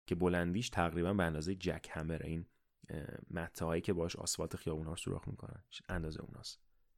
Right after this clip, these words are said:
و جالبه بدونید برای سلامتی گوش‌هاتون بهتر اون صداهای بالاتر از نود دسیبل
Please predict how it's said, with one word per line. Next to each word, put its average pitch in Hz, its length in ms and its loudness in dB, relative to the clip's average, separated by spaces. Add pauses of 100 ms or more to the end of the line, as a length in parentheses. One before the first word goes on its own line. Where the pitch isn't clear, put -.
(400)
و 98 80 4
جالبه 127 360 8
بدونید 101 380 6
برای 92 160 4
سلامتی 85 540 2
گوش‌هاتون 92 680 2 (340)
بهتر 104 400 8
اون 92 120 6
صداهای 85 400 4
بالاتر 85 420 4
از 85 100 4
نود 85 320 4
دسیبل 104 580 8